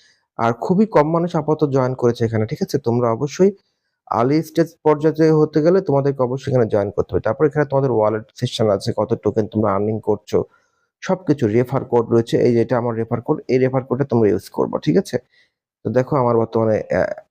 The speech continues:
এটা ব্যালেন্স দেখাচ্ছে। তো এইগুলো আমরা আস্তে আস্তে পরবর্তী কোনো ভিডিওতে ডিসকাস করব। তো আজকে বর্তমানে তোমরা অ্যাকাউন্টটা কিভাবে করবে আর মাইনিংটা কিভাবে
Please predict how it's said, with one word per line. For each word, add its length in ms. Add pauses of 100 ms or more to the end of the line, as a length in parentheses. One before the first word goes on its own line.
(140)
এটা 180
ব্যালেন্স 400
দেখাচ্ছে। 480 (560)
তো 80
এইগুলো 360
আমরা 260
আস্তে 260
আস্তে 200
পরবর্তী 540
কোনো 240
ভিডিওতে 560
ডিসকাস 480
করব। 260 (640)
তো 80
আজকে 360
বর্তমানে 460
তোমরা 220
অ্যাকাউন্টটা 440
কিভাবে 340
করবে 340
আর 80
মাইনিংটা 460
কিভাবে 280